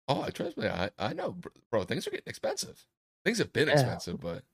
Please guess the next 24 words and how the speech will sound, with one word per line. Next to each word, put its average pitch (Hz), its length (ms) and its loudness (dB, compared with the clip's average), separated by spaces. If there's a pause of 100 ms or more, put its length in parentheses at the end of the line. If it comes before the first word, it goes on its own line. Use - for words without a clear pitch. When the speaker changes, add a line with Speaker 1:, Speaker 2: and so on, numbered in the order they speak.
(140)
Speaker 2:
And 151 160 12
we 185 160 12
making 214 380 12
more 170 240 12
money 180 340 12
now. 127 200 12
That's 170 180 12
the 143 120 12
best 139 300 12
part. 123 280 12
The 123 80 12
older 190 280 12
we 208 120 10
get, 190 200 8
the 143 80 8
more 151 220 8
money 170 260 10
we 170 140 10
get, 147 240 6
the 139 100 12
more 160 220 8
money 165 280 8
we 139 160 8
make, 123 420 8